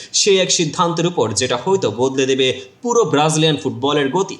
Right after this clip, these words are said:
এই বিষয়টি নিয়ে আপনাদের মন্তব্য অবশ্যই কমেন্ট বক্সে জানিয়ে দিন। পেজটিকে ফলো করুন, চ্যানেলটিকে সাবস্ক্রাইব করে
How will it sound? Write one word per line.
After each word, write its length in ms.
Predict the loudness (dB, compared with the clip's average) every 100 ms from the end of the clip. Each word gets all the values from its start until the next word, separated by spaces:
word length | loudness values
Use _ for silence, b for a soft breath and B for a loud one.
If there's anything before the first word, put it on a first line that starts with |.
| -2
এই 140 | -2
বিষয়টি 340 | 0 -2 -2 0
নিয়ে 120 | 0
আপনাদের 300 | 0 -2 -2
মন্তব্য 440 | 0 -2 -2 -2
অবশ্যই 380 | -2 0 0 0 B B -2
কমেন্ট 320 | 2 2 0
বক্সে 380 | -2 -2 0 0
জানিয়ে 380 | 2 0 0 0
দিন। 160 | -2 -6 B -2
পেজটিকে 380 | 0 0 0 -2
ফলো 280 | 0 2
করুন, 260 | 2 2 2
চ্যানেলটিকে 460 | 0 0 0 0 0
সাবস্ক্রাইব 500 | 0 -2 -2 -2 0
করে 320 | 0 2 0